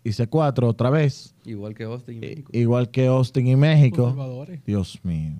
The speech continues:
Speaker 3: Conservadores.
Speaker 1: ¿Qué vamos a hacer con Pirelli?
Speaker 3: Conservadores.
Speaker 1: Eh, Brasil, si, al, al contrario de México, siempre promete muy,
Speaker 3: Bueno.
Speaker 1: muy, muy, muy buenas carreras. Siempre.
Speaker 2: Es muy impredecible.
Speaker 1: Es muy impredecible.
Speaker 3: Muy.
Speaker 1: Es un circuito de, tro-, de zona tropical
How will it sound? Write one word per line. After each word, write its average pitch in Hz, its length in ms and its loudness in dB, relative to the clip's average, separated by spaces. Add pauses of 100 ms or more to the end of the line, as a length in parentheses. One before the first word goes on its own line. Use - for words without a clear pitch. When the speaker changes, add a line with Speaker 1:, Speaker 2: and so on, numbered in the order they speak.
Speaker 3:
Conservadores. 139 320 -4
Speaker 1:
¿Qué 127 60 2
vamos 120 240 0
a - 20 -
hacer 104 120 -12
con 92 120 -12
Pirelli? 85 400 -14 (200)
Speaker 3:
Conservadores. 127 640 -8 (180)
Speaker 1:
Eh, 123 400 -2
Brasil, 170 600 0
si, - 420 -2
al, 127 240 2
al 123 180 0
contrario 127 460 2
de 147 60 2
México, 135 340 0
siempre 151 500 0
promete 139 640 -2 (500)
muy, 208 480 0
Speaker 3:
Bueno. 175 120 0
Speaker 1:
muy, 202 400 2
muy, 185 500 2
muy 170 300 2
buenas 139 400 2
carreras. 95 500 -6
Siempre. 120 880 0
Speaker 2:
Es - 140 -20
muy 131 200 -6
impredecible. 107 640 -10
Speaker 1:
Es 147 140 2
muy 160 300 4
impredecible. 160 680 2
Speaker 3:
Muy. 156 100 -4 (160)
Speaker 1:
Es 131 100 0
un 135 100 0
circuito 143 380 -2
de, 131 80 0
tro-, 113 180 -10
de 117 140 -4
zona 123 320 0
tropical 131 640 -4